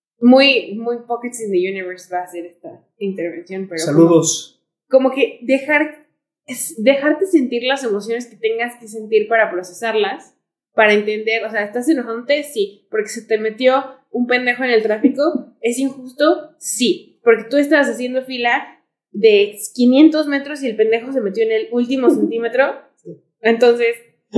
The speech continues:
Speaker 1: pero ahí también entra el, como el elegir tus batallas, ¿no? O sea, el saber a qué le das importancia y a qué no, porque últimamente, bueno, se te pen-,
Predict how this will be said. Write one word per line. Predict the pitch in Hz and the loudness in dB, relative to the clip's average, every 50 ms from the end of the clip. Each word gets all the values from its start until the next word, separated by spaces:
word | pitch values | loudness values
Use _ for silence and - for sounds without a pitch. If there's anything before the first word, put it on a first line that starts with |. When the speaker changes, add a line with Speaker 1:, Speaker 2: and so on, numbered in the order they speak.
| - - - - - - | 0 0 -4 -6 0 2
Speaker 1:
pero | 247 254 262 | 4 4 6
ahí | 262 269 294 320 | 6 4 4 4
también | 349 330 320 302 294 285 | 4 4 4 4 2 -2
entra | 277 277 262 269 262 | -2 -2 0 2 0
el, | 254 240 - | 0 2 0
como | 220 208 208 202 196 196 | 0 0 0 0 -2 -2
el | 196 196 196 190 170 190 | -2 -4 -4 -6 -4 0
elegir | 208 208 214 220 226 180 - 262 269 285 | 2 2 4 4 4 4 4 2 0 0
tus | 285 302 302 247 | 0 -2 -4 -2
batallas, | 240 214 - - 220 214 208 208 175 - - | -2 -4 -2 0 0 0 0 0 -4 -8 -12
¿no? | 196 202 214 214 208 | -10 -10 -8 -8 -8
O | 196 | -10
sea, | 202 202 185 185 185 | -6 -6 -4 -4 -4
el | 190 | -6
saber | 185 214 202 202 220 226 247 240 233 | -6 -6 -4 0 2 2 2 0 -2
a | 214 214 214 | -8 -4 0
qué | 226 | 0
le | 233 233 | 0 2
das | 233 226 214 214 233 | 2 0 -2 -2 -4
importancia | 226 214 196 190 185 202 190 190 190 196 214 202 180 | -8 -4 -4 -4 -2 -2 -6 -8 -2 -2 0 0 0
y | - | -2
a | - | -2
qué | 202 247 | 0 2
no, | 320 403 392 | 2 2 2
porque | 392 233 240 254 | -2 -6 -6 -6
últimamente, | 254 240 226 277 294 349 392 381 370 349 330 339 320 | -8 -6 -4 0 2 4 4 6 4 4 4 2 0
bueno, | 359 339 311 254 | 0 0 -2 -2
se | 247 - - | -4 -6 -8
te | 247 226 | -8 -6
pen-, | 220 254 247 254 254 | -6 -8 -10 -10 -14